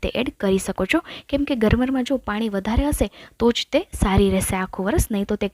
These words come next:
કાળી પડી જશે. તો અહીં જોઈ શકો છો આટલું પાણી છે, પણ ગરમર હજુ ઉપર દેખાઈ રહી છે. ગરમર દેખાવી ના જોઈએ એટલું પાણી એડ કરવાનું છે. તો ફરી આપણે થોડું પાણી એડ કરી લઈએ.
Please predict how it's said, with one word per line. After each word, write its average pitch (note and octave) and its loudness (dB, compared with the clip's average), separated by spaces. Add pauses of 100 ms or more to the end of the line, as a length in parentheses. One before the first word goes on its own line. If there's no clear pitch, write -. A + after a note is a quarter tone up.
કાળી F#3+ 0
પડી F#3 -4
જશે. F#3 2 (720)
તો D#4 0
અહીં D#4+ 6
જોઈ C4+ 8
શકો G#3 -2
છો F#3+ -2 (500)
આટલું C4+ 0
પાણી G#3 0
છે, G4 0 (220)
પણ C#4 2
ગરમર A3 2
હજુ G#3+ 0 (100)
ઉપર - -4 (220)
દેખાઈ F#3+ 2
રહી F#3+ -2
છે. G3 -4
ગરમર G#3 0 (100)
દેખાવી G3+ -4
ના G#3+ 0
જોઈએ A#3 0
એટલું G#3 -6
પાણી F#3 -4
એડ F#3 -10
કરવાનું F#3 -4
છે. F#3 -2 (320)
તો C#4 -4
ફરી C#4 -2
આપણે B3+ -2
થોડું A#3+ 2
પાણી F#3 -4
એડ F3+ -10
કરી F#3 -6
લઈએ. F#3 -6